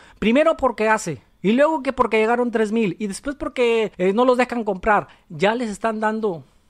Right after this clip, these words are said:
la apertura y como quiera siguen criticando. ¿Qué quieren? Al final, ahí es donde nos damos cuenta que la oposición, su sistema, es como el manager de béisbol,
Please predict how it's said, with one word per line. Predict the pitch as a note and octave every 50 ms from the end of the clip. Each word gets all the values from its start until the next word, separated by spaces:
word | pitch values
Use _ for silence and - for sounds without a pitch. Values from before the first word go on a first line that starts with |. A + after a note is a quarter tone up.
| _ _ _
la | C#3+ D#3 D#3
apertura | - F3 E3 E3 - A#3 A#3+ C4 B3 -
y | A3 E3+
como | - - E3 E3+ D#3+ D#3+
quiera | G3+ F#3+ F#3+ E3
siguen | F3 E3 E3 D#3+ D3+
criticando. | D#3 C#3 A#2+ B2+ B2 - B2+ A#2+ A2 - - -
¿Qué | - G3+ -
quieren? | - A3+ A#3 G3+ D3+ A2 G2+ - -
Al | D#3 E3 E3+
final, | F3 G3+ G3+ G#3+ A#3 B3+ C#4 D4 - -
ahí | D#3+ F3+ F#3+ G3+
es | G3+ -
donde | A#3 A3 G3+ F#3
nos | F3 D#3 D#3+
damos | F#3 F#3+ G3 F#3 -
cuenta | - F#3+ F#3 - G3+ F#3
que | - D#3
la | C3+ C#3
oposición, | C3+ C3+ C3+ C3 C#3 C3 - F#3 F3+ F#3+ F#3 - _
su | - - - C#3+ A#2
sistema, | - C3+ A#2+ - - D#3+ E3+ F#3+ G#3 A#3+ C4+ - _ _ _ _
es | - F#3 -
como | - C#4+ C#4 A#3
el | G#3+ G3
manager | G3 G#3+ A3+ A3+ A3 A3 A3 A#3+ B3+ - - -
de | C3 C#3+
béisbol, | D3+ E3 E3+ D#3+ E3 F3 E3+ E3 F#3+